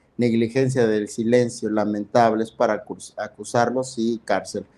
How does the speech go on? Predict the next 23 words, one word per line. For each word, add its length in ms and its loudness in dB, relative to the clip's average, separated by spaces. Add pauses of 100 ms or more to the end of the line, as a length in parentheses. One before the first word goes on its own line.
(280)
Aprovecho 540 2
también 340 -2
el 160 -2
espacio 460 0
para 200 -4
enviar 280 -2
un 80 -8
saludo 500 -10
con 160 -12
mucho 280 -10
cariño 540 -6 (360)
a 140 4
una 600 2
amiga 460 -2
en 140 -8
común, 340 -8 (240)
una 140 -10
amiga 280 -6
de 100 -4
Alerta 340 -4
Chiapas, 460 -2
Alondra 420 -4
Leiner, 420 -2